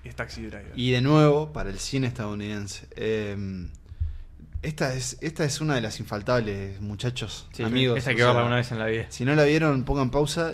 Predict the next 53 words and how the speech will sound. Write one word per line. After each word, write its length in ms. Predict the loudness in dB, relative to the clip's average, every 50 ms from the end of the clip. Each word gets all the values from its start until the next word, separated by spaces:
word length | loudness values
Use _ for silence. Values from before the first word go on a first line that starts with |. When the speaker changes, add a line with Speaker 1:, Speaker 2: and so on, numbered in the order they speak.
| -6 -6
Speaker 2:
y, 300 | -6 -6 -6 -6 -6 -6
y 160 | -6 -4 -2 0
vayan 280 | 0 0 0 -2 -2 -2
a 60 | -4
su 100 | -6 -6
servicio 320 | -6 -4 -4 -4 -4 -4
de 40 | -6
streaming 280 | -4 -2 -2 -2 -2 -2
predilecto 720 | -2 -2 -2 -2 -2 -2 -4 -4 -4 -4 -4 -4 -4 -4 -6 -6
y 160 | -2 0 2
o 280 | 2 2 2 0 0 -4
fuente 340 | -6 -4 -4 -2 -2 -2 -2
de 200 | -2 -2 -4 -6
piratería. 560 | -6 -6 -6 -6 -6 -6 -6 -6 -4 -4 -2
Speaker 1:
Creo 100 | -2 -4
que 60 | -4
está 180 | -6 -6 -8 -8
en 140 | -6 -6 -6
Netflix, 300 | -8 -8 -10 -14 -16 -16
si 120 | -14 -12 -10
no 60 | -10
me 60 | -10
Speaker 3:
Está, 160 | -8 -6 -6
Speaker 1:
equivoco, 200 | -6 -6 -6 -6
Speaker 3:
sí, 60 | -6
Speaker 1:
pero 120 | -6 -6 -4
Speaker 3:
está 140 | -2 0 2
en 80 | 4
varios 340 | 6 6 6 4 2 0 -2
sitios 440 | -6 -14 -12 -12 -8 -6 -6 -6 -4
de 60 | -4
Speaker 2:
Y, 100 | -4 -4 -4
Speaker 3:
streaming. 140 | -4 -4 -2
Speaker 2:
y 360 | -2 -2 -2 -2 -4 -6 -6
pónganse 460 | -4 -2 -2 0 0 0 -2 -4 -6
ya 180 | -4 -2 0 2
a 20 |
verla 300 | 2 2 2 2 0 -2
porque 540 | -2 -4 -6 -6 -6 -6 -6 -6 -4 -4 -6
es 140 | -6 -6 -4
todo 200 | 0 2 4 4
lo 160 | 4 2 0
que 60 | -2 -4
dicen 300 | -4 -4 -4 -4 -6 -4
que 160 | -4 -6 -6
es. 180 | -6 -8 -12 -14 -12 -4
¿Qué 220 | 0 0 2 2
es? 240 | 0 -2 -6 -12 -16 -18 -18 -14
Emanuel 400 | -10 -6 -4 -4 -2 -2 -2 -2
les 120 | -2 -4 -4
va 60 | -6
a 40 | -6
contar. 320 | -8 -8 -8 -10 -10 -12